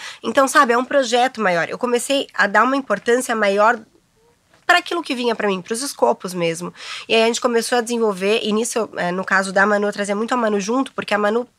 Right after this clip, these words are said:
pô, é uma criadora brilhante, né? Fala assim, ó,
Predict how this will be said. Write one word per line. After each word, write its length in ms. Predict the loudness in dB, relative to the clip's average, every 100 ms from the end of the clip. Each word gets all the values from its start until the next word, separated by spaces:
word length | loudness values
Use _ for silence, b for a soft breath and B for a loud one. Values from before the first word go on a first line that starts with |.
| _
pô, 160 | -4 -2
é 60 |
uma 280 | 0 -2 -4 -8 B B -2
criadora 360 | 0 2 0
brilhante, 840 | 0 0 2 4 4 2 -4 -10 -6
né? 280 | 0 0 0 B B
Fala 100 | 2
assim, 160 | 2 4
ó, 220 | 4 2